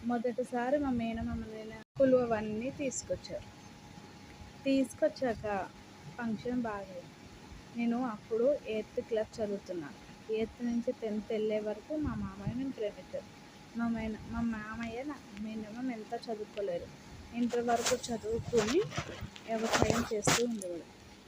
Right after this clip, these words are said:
మా మామయ్యకి నాకు చాలా ఇష్టం, మా మామయ్యకి కూడా నేను ఇష్టం. మేము ఒకళ్ళ ప్రేమ ఒకరికి చెప్పుకోలేకపోయినా మా ఇంట్లో పెళ్లి చేస్తాము అనుకునేవారు. అప్పుడు అనేవారు, "మీ ఆవిడ పెద్ద మనసు అయింది." అదే ఆశ నా మనసులో అలా ఉండిపోయి మా మేనమామ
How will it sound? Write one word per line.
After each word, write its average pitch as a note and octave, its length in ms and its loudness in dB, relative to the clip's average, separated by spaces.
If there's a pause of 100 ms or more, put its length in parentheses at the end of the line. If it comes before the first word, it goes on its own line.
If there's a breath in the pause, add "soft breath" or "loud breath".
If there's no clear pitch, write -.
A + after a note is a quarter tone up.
మా A3+ 80 0
మామయ్యకి A3 480 0
నాకు B3 280 0
చాలా G3+ 220 0
ఇష్టం, G#3+ 500 -2
మా A3 120 -4
మామయ్యకి G#3+ 500 -4
కూడా G#3+ 140 -4
నేను B3+ 220 2
ఇష్టం. - 280 -10 (540)
మేము A#3+ 220 4
ఒకళ్ళ A#3 240 0
ప్రేమ A#3+ 340 2
ఒకరికి A3+ 300 -4
చెప్పుకోలేకపోయినా A3 1300 0 (480)
మా A3 140 -2
ఇంట్లో A3 440 -2 (1400)
పెళ్లి A3+ 220 2 (100)
చేస్తాము A3 560 -2
అనుకునేవారు. G#3 560 -2
అప్పుడు G3+ 280 -6
అనేవారు, G#3+ 260 -2
"మీ A3 180 -4
ఆవిడ G#3+ 200 -8 (100)
పెద్ద G3+ 160 -8
మనసు G3+ 340 -10
అయింది." F3 160 -4 (580)
అదే A3 260 -2
ఆశ A3+ 420 -2
నా B3+ 180 2
మనసులో G#3+ 520 -2
అలా G#3+ 220 -4
ఉండిపోయి G#3+ 460 -4
మా C4+ 100 0
మేనమామ G#3+ 560 -4